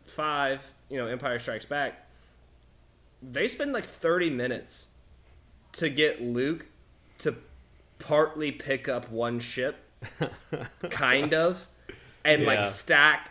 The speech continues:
Speaker 1: and stack five rocks on top of each other. And that
Speaker 2: Yeah.
Speaker 1: takes a long time.
Speaker 2: <laughs>
Speaker 1: And
Speaker 2: Yeah.
Speaker 1: we were all, like, real impressed with, like, "Whoa, look how much force he has." And it turns out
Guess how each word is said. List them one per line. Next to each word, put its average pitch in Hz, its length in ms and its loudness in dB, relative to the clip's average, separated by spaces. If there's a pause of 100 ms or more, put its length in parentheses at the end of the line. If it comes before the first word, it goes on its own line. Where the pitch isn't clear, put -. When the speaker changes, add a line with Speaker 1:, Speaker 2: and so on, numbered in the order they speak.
Speaker 1:
and 147 140 0
stack 147 440 -2
five 139 420 -2
rocks 120 360 -2
on 113 100 -6
top 107 260 -8
of 98 60 -16
each 101 160 -12
other. 95 220 -12 (180)
And 143 160 0
that 160 140 2
Speaker 2:
Yeah. 90 100 -4
Speaker 1:
takes 190 420 -4 (480)
a 160 160 4
long 131 1120 2
time. 139 1120 -2
Speaker 2:
<laughs> - 0 - (880)
Speaker 1:
And 160 360 8
Speaker 2:
Yeah. 117 140 8
Speaker 1:
we 165 120 6
were 160 240 4
all, 151 160 6
like, 156 180 2
real 156 500 2
impressed 135 600 0
with, 113 100 -8
like, 107 140 -6
"Whoa, 110 540 0
look 120 200 -6
how 135 80 -6
much 117 220 -8
force 123 360 -4
he 107 180 -8
has." 98 420 -10
And 156 160 2
it 156 240 -2
turns 170 340 0
out 147 380 -2